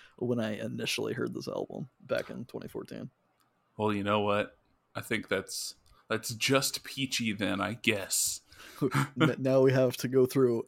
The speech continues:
Speaker 1: eighteen more tracks. <laughs>
Speaker 2: Hell yeah. Well, I
Speaker 1: Yeah.
Speaker 2: like it. I like it, though. So
Speaker 1: I, I'm glad.
Speaker 2: all you people out there really wondering how I feel about it, I came around to this album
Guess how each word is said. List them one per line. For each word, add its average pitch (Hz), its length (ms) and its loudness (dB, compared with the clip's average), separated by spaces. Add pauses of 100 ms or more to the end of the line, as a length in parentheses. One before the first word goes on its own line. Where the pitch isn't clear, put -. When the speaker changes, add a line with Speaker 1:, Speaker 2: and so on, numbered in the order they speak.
Speaker 1:
eighteen 143 520 6
more 143 220 8
tracks. 165 580 6 (200)
<laughs> - 160 0
Speaker 2:
Hell 170 400 10
yeah. 123 420 6 (960)
Well, 165 180 6
I 185 120 12
Speaker 1:
Yeah. 151 80 12
Speaker 2:
like 117 260 2
it. - 140 -2 (200)
I 147 80 10
like 101 260 4
it, - 120 -10
though. - 180 -10 (140)
So - 180 -2 (140)
Speaker 1:
I, 113 60 -8 (160)
I'm 127 120 -6
glad. 156 380 -4 (140)
Speaker 2:
all 120 100 4
you 107 140 0
people 110 280 -4
out 98 160 -2
there 101 360 -2 (240)
really 107 440 2
wondering 101 760 -2
how 101 120 8
I 101 80 4
feel 101 220 0
about - 260 -4
it, - 100 -8 (280)
I 131 140 8
came 135 260 8
around 107 200 8
to 101 40 0
this 101 180 -2
album 101 480 6